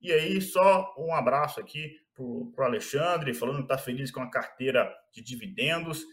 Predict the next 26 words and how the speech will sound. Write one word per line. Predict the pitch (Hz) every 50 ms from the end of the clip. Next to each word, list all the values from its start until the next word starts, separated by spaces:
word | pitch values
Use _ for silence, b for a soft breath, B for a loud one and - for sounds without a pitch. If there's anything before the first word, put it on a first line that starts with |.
| b b b _
É, | - 120 117 117 117 117 113 113 110 113 117
e |
aí, | 117 131 135
como | - 165 151
eu | 139
falei | 139 - 139 120 123 127 127 120 - - - _
de | - 104
Vale, | 95 101 127 156 147 131 120 110 113 - -
Petro, | - 131 147 156 143 131 - - 135 123 120 113 110 107 104 -
falei | - 120 120 127 131 127 120
um | 117
monte | 117 117 120 -
de | 143 143
J-, | 143 127 123 113
J | - - 131 - -
B | 131 110 101
S, | 101 110 139 151 139 - -
um | 123
monte | - 139 -
de | 151
ação | 156 135 - - 139 135
que | -
faz | - 131 -
parte | - - 127 123 - -
da | 127 120
carteira | - - - - _ _ - 123 156 175 -